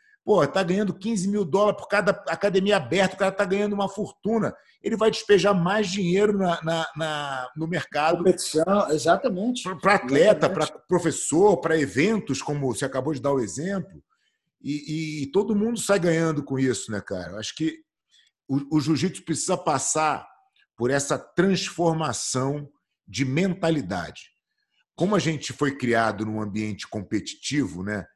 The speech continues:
Speaker 1: E, e aí você quer o tempo inteiro. Ah, pô, a gente, mesmo na competição, se eu for fazer uma comparação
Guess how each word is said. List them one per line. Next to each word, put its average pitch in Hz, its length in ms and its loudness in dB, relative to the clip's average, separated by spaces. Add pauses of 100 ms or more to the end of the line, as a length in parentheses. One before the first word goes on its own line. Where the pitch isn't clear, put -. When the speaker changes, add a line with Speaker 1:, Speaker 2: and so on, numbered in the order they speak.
(320)
Speaker 1:
E, 101 420 -6
e 107 60 -2
aí 135 120 -4
você 131 140 -4
quer 131 160 -4
o 120 80 -2
tempo 143 260 -8
inteiro. 123 640 2 (340)
Ah, - 80 -12
pô, 165 160 0
a 101 120 0
gente, 160 320 -6
mesmo 196 280 -2
na 190 100 -2
competição, 143 600 -4
se 131 140 -4
eu - 40 0
for 165 140 -6
fazer 147 200 0
uma 135 120 -2
comparação 123 720 0